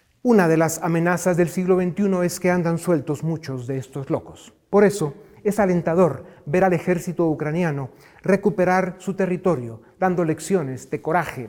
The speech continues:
valor y dignidad a un supuestamente superior ejército invasor, que mal dirigido, peor informado y muy desmotivado, abandona, derrotado, sus puestos de combate, exponiendo el plumero del trastornado tirano de Moscú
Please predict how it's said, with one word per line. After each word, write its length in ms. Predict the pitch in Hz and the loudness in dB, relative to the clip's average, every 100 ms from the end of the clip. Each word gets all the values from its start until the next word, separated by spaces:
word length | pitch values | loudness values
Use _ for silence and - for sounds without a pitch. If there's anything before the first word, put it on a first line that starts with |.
| 120 | -8
valor 380 | 135 156 165 160 | -2 0 0 -4
y 80 | |
dignidad 640 | 147 151 143 135 165 143 110 - - | -8 -6 -6 -2 -2 -2 -8 -20 0
a 80 | 196 | 2
un 240 | 202 190 | 4 4
supuestamente 1000 | - 160 208 190 - 147 185 156 123 123 - _ | 0 -2 0 -2 -4 -4 -2 -2 -6 -14 -16 _
superior 520 | - 156 165 165 165 | -8 -2 0 2 0
ejército 640 | 127 143 139 - 139 135 - | -2 -8 -8 -8 -8 -10 -10
invasor, 720 | 139 117 107 - 185 - - _ _ _ _ | -10 -10 -10 -2 -2 -2 -14 _ _ _ _
que 140 | 143 | -2
mal 180 | 156 185 | 2 2
dirigido, 540 | 190 175 208 139 131 - - _ | 0 0 0 -2 -4 -10 -20 _
peor 200 | 165 170 | 0 2
informado 720 | 170 156 156 175 143 135 - - | 0 -2 -2 -2 -4 -6 -12 -8
y 80 | |
muy 240 | 160 185 208 | -4 -2 -2
desmotivado, 880 | 165 156 135 127 131 180 131 127 - - _ | -2 -4 -8 -8 -4 -4 -4 -10 -16 -20 _
abandona, 640 | - 135 131 143 160 113 95 - | -8 -6 0 2 2 -2 -12 -14
derrotado, 720 | 123 120 127 - 175 123 120 - _ | -12 -10 -6 -4 -4 -4 -10 -18 _
sus 180 | - 147 | -16 -14
puestos 400 | - 151 - 135 | -6 -6 -6 -8
de 100 | 127 | -8
combate, 480 | 143 156 - - 101 _ _ - | -6 -2 -4 -4 -18 _ _ -14
exponiendo 560 | 147 - 175 262 175 | -8 0 2 4 4
el 80 | 147 | 2
plumero 580 | 120 135 147 165 175 170 - - | 0 -4 0 2 0 0 -10 -8
del 140 | 156 139 | -8 0
trastornado 720 | 208 208 170 143 185 175 151 | 0 0 -4 -2 0 0 0
tirano 460 | 135 147 165 160 143 | -2 -2 0 -2 -4
de 140 | 127 | -6
Moscú 520 | 123 113 - 226 113 | -8 -12 -4 -4 -4